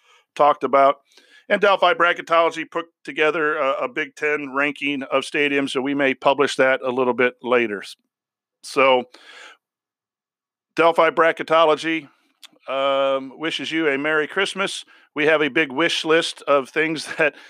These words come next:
that we would like to see for basketball. We just wanted to share with you our, uh, Christmas wish list of arenas to go visit. Please contact us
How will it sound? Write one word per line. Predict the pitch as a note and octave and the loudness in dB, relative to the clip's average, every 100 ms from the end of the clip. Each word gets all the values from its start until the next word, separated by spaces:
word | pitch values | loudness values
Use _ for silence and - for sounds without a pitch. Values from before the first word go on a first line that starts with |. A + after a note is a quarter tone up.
| - _ _ | -20 _ _
that | C#3 | -2
we | D3+ | 2
would | D#3 | 2
like | D3 D3+ D3+ | 2 2 0
to | |
see | C#3 - D#3+ D#3 | -8 -6 -8 -8
for | - C3 | -4 0
basketball. | D3 D#3 D3+ C#3+ D3 D3+ D3 - _ _ | 2 2 0 -2 2 4 2 -4 _ _
We | C#3 | -8
just | D3 D#3 | -6 -4
wanted | D#3 D3 | -2 -2
to | C#3 | -4
share | - D#3 D#3 | -4 -2 -2
with | C#3+ | -4
you | C#3+ C#3+ C#3+ - _ _ _ _ | -6 -6 -8 -12 _ _ _ _
our, | B2+ C3+ C3+ | 2 4 6
uh, | C3 B2 | 4 2
Christmas | - A3+ G#3+ F#3+ E3 | -2 -4 -4 -6 -2
wish | D#3+ - | -2 0
list | D3 D3+ - | 2 2 0
of | D3 C3+ C3+ | -2 -2 -2
arenas | B2 C#3+ D3 C#3+ - - _ _ _ - | -4 -4 -2 -4 -6 -12 _ _ _ -10
to | B2+ | -2
go | C#3 C3 | 0 2
visit. | B2+ B2 B2 - _ _ _ | 0 -2 -4 -12 _ _ _
Please | - F#3 - | 0 0 0
contact | E3 D#3+ D3+ D3+ C#3+ | -2 0 2 0 2
us | D3+ D3 | 0 0